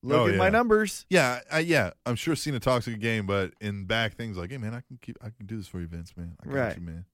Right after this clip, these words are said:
Speaker 1: Yeah, who do you
Speaker 2: Yeah.
Speaker 1: trust?
Speaker 2: "I got you, man."
Speaker 1: And it goes, "Well,
Speaker 2: You know
Speaker 1: fuck."
Speaker 2: them out there, you know they can't see me.
Speaker 1: Yeah, you know they
Speaker 2: Yeah.
Speaker 1: love my matches.
Speaker 2: Yeah. Oh, yeah, like, uh,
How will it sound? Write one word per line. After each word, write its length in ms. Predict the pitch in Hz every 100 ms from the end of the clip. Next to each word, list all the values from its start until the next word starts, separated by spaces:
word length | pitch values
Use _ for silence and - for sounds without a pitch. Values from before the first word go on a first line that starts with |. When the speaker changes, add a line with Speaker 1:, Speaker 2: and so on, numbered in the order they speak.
| _
Speaker 1:
Yeah, 100 | - 101
who 140 | 151
do 60 | 175
you 60 |
Speaker 2:
Yeah. 60 | 165
Speaker 1:
trust? 500 | - 131 - - -
Speaker 2:
"I 40 | 98
got 320 | 101 92 -
you, 60 | 85
man." 300 | 82 92 101
Speaker 1:
And 180 | 147 160
it 140 | 156
goes, 240 | 143 147 117
"Well, 80 | 120
Speaker 2:
You 60 |
know 60 | 135
Speaker 1:
fuck." 120 | 185
Speaker 2:
them 80 | 117
out 140 | 110
there, 100 | -
you 60 | 139
know 100 | 151
they 100 | 110
can't 260 | - 95 85
see 180 | 95
me. 200 | 85 95 127
Speaker 1:
Yeah, 300 | 139 92 - -
you 120 | 165
know 100 | 175
they 100 | 151
Speaker 2:
Yeah. 60 | 139
Speaker 1:
love 160 | 135
my 140 | 131 123
matches. 520 | 127 135 - 165 - _ 104
Speaker 2:
Yeah. 160 | 90 82 _ _ _ _ _
Oh, 100 | 247
yeah, 200 | 226 190
like, 260 | 117 127 110
uh, 180 | 147